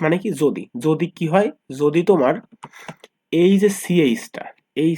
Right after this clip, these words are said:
সিএইচটা যদি হয় তোমার এর থেকে বড় অথবা সমান, কার থেকে?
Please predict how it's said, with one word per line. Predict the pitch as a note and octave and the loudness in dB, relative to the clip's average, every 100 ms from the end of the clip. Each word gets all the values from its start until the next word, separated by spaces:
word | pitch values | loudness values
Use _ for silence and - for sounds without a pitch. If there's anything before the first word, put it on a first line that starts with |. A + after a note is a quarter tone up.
| - | -6
সিএইচটা | - D#3+ E3+ F#3 - G3 | -4 0 0 0 -4 -2
যদি | E3 B2+ | -2 -4
হয় | B2 D3 A3 - _ _ _ _ - | -4 -4 -6 -12 _ _ _ _ -10
তোমার | C3+ B2 A#2+ C3 _ - _ _ - | -6 -4 -6 -8 _ -20 _ _ -2
এর | D3+ D#3 | -2 0
থেকে | F3+ F#3+ C#3 | 0 0 2
বড় | C3+ A2+ D3+ G3 _ - C3 | 0 2 0 -4 _ -8 -8
অথবা | - - G3 D3 E3 - | -4 0 2 2 0 -4
সমান, | C#3+ D#2 - _ _ _ _ _ - - _ _ _ _ - _ _ _ _ _ - | -4 -4 -10 _ _ _ _ _ -20 -20 _ _ _ _ -20 _ _ _ _ _ 0
কার | F3+ F#3 | 2 2
থেকে? | C3+ A#2 | -4 -4